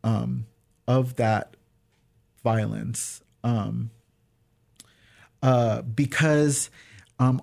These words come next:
all of the violence in these films, it's,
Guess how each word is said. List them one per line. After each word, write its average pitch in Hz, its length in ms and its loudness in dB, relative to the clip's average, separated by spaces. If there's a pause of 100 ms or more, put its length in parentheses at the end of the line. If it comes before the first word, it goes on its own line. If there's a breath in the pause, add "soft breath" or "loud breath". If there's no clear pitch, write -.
all 160 260 2
of 175 120 0
the 170 100 2
violence 127 540 2
in 123 80 4
these 123 260 2
films, 113 640 0
it's, 123 300 -2